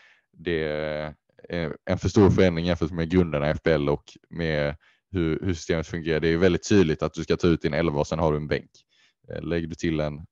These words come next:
en extra spelare som kan vara lite vad som helst, så tror jag att liksom, eh,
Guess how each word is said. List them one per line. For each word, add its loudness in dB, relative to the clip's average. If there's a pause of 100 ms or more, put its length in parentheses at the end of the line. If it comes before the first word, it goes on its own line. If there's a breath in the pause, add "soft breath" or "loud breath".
en -8
extra -6
spelare 0
som -12
kan -4
vara 4
lite -2
vad 0
som -8
helst, -6
så -6 (520)
tror 2
jag 4
att -8
liksom, -2 (600)
eh, -12